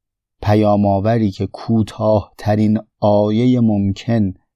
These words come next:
که قابل فهم باشه توسط ما رو بر ما نازل کرده در دو حرف.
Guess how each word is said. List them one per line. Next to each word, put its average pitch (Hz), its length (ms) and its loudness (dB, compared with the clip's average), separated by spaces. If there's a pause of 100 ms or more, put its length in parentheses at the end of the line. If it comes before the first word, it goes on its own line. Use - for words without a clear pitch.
که - 120 -10
قابل 101 480 -2
فهم 104 520 0
باشه 95 220 -6
توسط 95 560 -8
ما 104 180 -2
رو 101 100 -6
بر 92 160 -4
ما 95 140 -4
نازل 92 360 -6
کرده 92 360 -10
در 92 160 -2
دو 104 280 -2
حرف. 87 460 -6